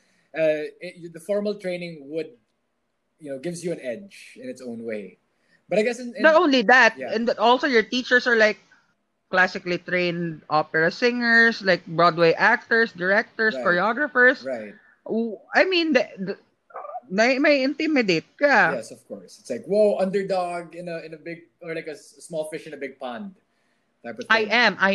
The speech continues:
Speaker 2: am.
Speaker 1: Mm.
Speaker 2: Literally, I am.
Speaker 1: I guess this is my question for, for you right now. Like, with everything that, that's happened, are you happy?
Speaker 2: I am. I
Speaker 1: Good.
Speaker 2: am happy.
Speaker 1: Yeah, that's, that's what's
Speaker 2: Because
Speaker 1: important.
Speaker 2: it was, it was a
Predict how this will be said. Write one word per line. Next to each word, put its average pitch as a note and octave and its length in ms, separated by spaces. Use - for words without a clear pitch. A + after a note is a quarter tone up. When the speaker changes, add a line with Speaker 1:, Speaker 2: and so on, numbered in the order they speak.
Speaker 2:
am. F#3 400
Speaker 1:
Mm. D#3+ 80
Speaker 2:
Literally, G3+ 480
I E3+ 280
am. D3+ 420
Speaker 1:
I G3+ 80
guess C4 140
this B3+ 140
is B3+ 100
my G#3+ 120
question F3 480
for, C#3+ 440
for C#3 60
you C3+ 220
right B2 240
now. G#2+ 240
Like, G#2+ 280
with F3 160
everything G#3+ 380
that, - 280
that's D3 180
happened, A2+ 580
are C#3+ 60
you F3 120
happy? D3+ 380
Speaker 2:
I E4 100
am. C#3+ 220
I - 100
Speaker 1:
Good. C4 40
Speaker 2:
am C4+ 160
happy. D#3+ 480
Speaker 1:
Yeah, G#2+ 240
that's, - 260
that's - 120
what's D#4+ 100
Speaker 2:
Because D#4+ 280
Speaker 1:
important. F#3+ 300
Speaker 2:
it E4 160
was, F4 200
it D4 200
was E4+ 220
a E4+ 80